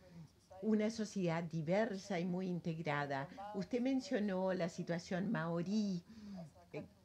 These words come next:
que como país, con nosotros, con pa-, po-, población originaria también,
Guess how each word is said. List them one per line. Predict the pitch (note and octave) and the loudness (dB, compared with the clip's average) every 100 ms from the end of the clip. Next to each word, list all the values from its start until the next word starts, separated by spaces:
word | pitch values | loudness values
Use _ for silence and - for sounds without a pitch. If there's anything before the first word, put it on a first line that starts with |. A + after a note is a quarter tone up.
| - - | -20 -2
que | G3+ F3+ - | 2 2 2
como | F#3 E3+ E3 | -2 0 0
país, | - D#3 E3+ A#3+ A3+ - | 2 0 2 2 2 0
con | - F3 - | 0 0 2
nosotros, | F3 D#3+ D3+ B3 B3 F3+ E3+ E3 | 2 2 2 2 2 0 0 -2
con | - - G3 F#3 - F#3 F#3 F#3 G3+ - | -6 -2 0 0 -6 -10 -8 -8 -8 0
pa-, | F3+ E3+ - | 2 2 0
po-, | G3 D#3 - - | 0 0 -4 -6
población | - D#3+ D#3+ D#3 - A3+ A3+ F#3+ E3 D#3 - F#2+ | 0 4 4 2 2 4 4 4 2 0 -4 0
originaria | F#3 F3+ F3+ G3+ G3 A3+ F#3+ | 2 2 4 4 4 2 2
también, | F3 F3+ C#4+ A3+ | 2 4 4 2